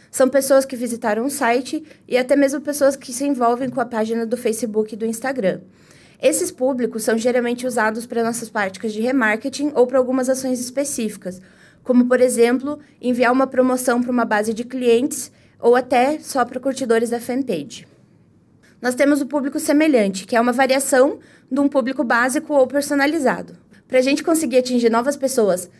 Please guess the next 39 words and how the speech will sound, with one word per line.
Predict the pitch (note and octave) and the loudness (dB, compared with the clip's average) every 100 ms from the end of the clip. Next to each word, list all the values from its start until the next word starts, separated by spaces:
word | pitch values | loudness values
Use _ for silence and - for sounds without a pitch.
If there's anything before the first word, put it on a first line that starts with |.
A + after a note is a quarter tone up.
| _ - | _ -10
mas | G#3+ G#3+ | -4 0
ainda | A#3+ B3+ | 0 0
possuindo | C#4 C4 C4 B3 B3+ | -2 -4 0 0 2
interesses | B3 B3 A3+ G#3+ - | 2 2 2 2 -2
parecidos | - A3 A#3 C4+ C4 C#4+ | -2 0 0 -2 -2 -2
e | C4+ | -2
comportamentos | C4+ B3 B3+ B3 C4 D#4+ | 0 0 0 0 0 -2
parecidos | C#4+ B3+ B3 B3 A3+ | -2 -2 -2 -4 -4
também | A3+ A3+ G#3+ | -2 0 0
com | A3 G#3+ | 0 -4
o | G#3+ | -4
de | G#3+ | -4
um | G#3+ | -4
público | A#3 A#3+ A#3+ | -4 -6 -4
original | G#3+ G#3+ G#3 G3 F3+ F#3 | -4 -4 -4 -2 -4 -2
já | A3+ | -4
conversor, | A#3 B3+ G#3 F3+ F#3 B3 A3 F#3 - _ - | 0 -2 -2 -2 0 2 2 -2 -18 _ 0
esse | D#4 D#4 | 2 4
recurso | D#4+ D#4+ D#4+ | 4 2 4
é | D#4+ | 4
muito | D4 | 4
importante. | D4+ D#4+ D#4+ F#3+ D3+ - E3+ _ _ _ _ _ _ | 4 2 0 0 -2 -8 -18 _ _ _ _ _ _
Outra | B3+ E4+ E4 | 0 2 0
questão | D#4+ C4 | 0 2
que | C4+ | 2
a | |
gente | A#3 A3+ - | 0 -2 0
deve | G#3 G3 | -2 -2
tomar | G#3 G3+ | -6 -6
cuidado | G3+ G#3 G3+ G3 | -6 -2 -2 -4
com | G3 | -8
relação | G3 F#3+ F#3+ | -8 -6 -6
aos | F3+ F3+ | -6 -6
públicos | A#3+ A#3 A3 G#3 | -4 -4 -6 -2
é | A3+ | -2
a | |
sobreposição | A3 A#3 A3+ A#3 A#3 A#3+ A3+ | 0 -2 -2 -2 -4 -4 -2
dos | A3+ B3+ | -2 -2
mesmos. | G#3 E3+ E3 E3 - | -2 -2 -6 -16 -20